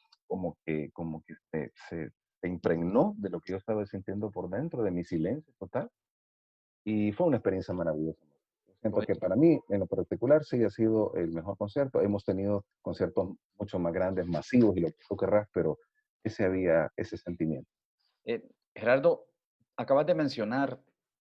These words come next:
Speaker 2: eh, el cariño de la gente, acabas de mencionar la música salvadoreña.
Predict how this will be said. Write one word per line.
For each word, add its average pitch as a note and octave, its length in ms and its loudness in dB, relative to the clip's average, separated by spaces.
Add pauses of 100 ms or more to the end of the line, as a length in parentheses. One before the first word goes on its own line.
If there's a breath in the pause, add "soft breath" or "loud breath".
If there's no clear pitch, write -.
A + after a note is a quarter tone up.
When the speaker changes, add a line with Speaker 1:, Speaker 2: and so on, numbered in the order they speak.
(300)
Speaker 2:
eh, D#2+ 440 -16 (600)
el G#2 200 -4
cariño A2+ 320 4
de B2+ 80 8
la F#2+ 80 2
gente, C3+ 420 2
acabas G2+ 320 2
de A2+ 60 -2
mencionar A2 600 -4
la G2 160 -2
música G2+ 640 0
salvadoreña. F#2 720 2